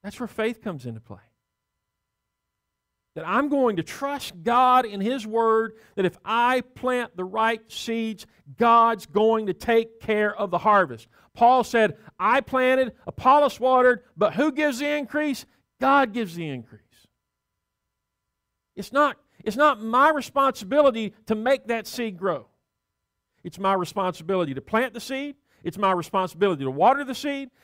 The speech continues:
It's my responsibility to fertilize the seed, but I ultimately cannot make it grow. That's up to God.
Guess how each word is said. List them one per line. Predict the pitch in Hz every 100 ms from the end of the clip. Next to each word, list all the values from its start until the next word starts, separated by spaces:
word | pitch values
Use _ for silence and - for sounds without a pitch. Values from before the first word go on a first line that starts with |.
| -
It's | 160
my | 214 220
responsibility | 202 - 202 196 180 208 160
to |
fertilize | 131 226 277 285 277 269
the | 247
seed, | - 294 285 247 _ _
but | 143 185 -
I | 233 285 294
ultimately | 226 247 262 247 247 247 240
cannot | - 185 175 208 190
make | 190 190
it | 170 131
grow. | 120 - _ _ _ _ _ _ _ _ _ _ _ _ _ _
That's | 160 -
up | -
to |
God. | -